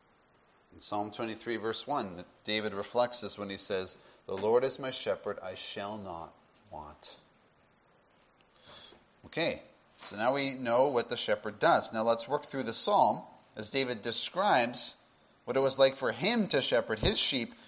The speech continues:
and how that is an image of his life with Jesus. Right, so let's start with verse two. "He makes me lie down in green pastures. He leads me beside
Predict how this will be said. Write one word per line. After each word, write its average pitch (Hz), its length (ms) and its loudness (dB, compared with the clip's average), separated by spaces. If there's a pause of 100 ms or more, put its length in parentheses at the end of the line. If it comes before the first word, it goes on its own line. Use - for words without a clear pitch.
(140)
and 113 100 -8
how 131 180 4
that 139 460 8 (500)
is 123 120 -4
an 131 200 -2
image 175 560 6
of 131 100 -6
his 143 240 0
life 127 240 4
with 143 200 -8
Jesus. 190 720 -2 (500)
Right, 147 160 0
so 160 120 0
let's 147 120 2
start 143 220 2
with 160 120 -4
verse 151 240 -2
two. 185 340 -2 (1300)
"He 120 160 -4
makes 156 340 2
me 190 140 -2
lie 151 240 8
down 143 300 4
in 151 100 -6
green 139 280 -4
pastures. 175 520 0
He 120 100 -8
leads 170 400 -4
me 156 120 -6
beside 127 500 -2